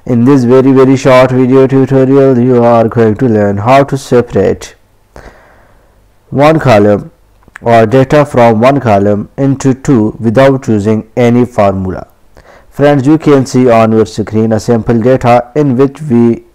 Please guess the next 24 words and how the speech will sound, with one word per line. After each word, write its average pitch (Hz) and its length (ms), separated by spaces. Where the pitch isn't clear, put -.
have 107 420
some - 560
employees' 113 560
names 135 580
and 120 280
their 120 220
salaries. 95 720
And 135 200
we 156 120
have 160 160
separated 113 680
the 110 80
data 110 360
here 120 280
without 117 480
using 110 320
any 117 260
formula. 98 680
So 139 140
how 139 220
we 147 160
will 135 200
do 104 180
it? 90 380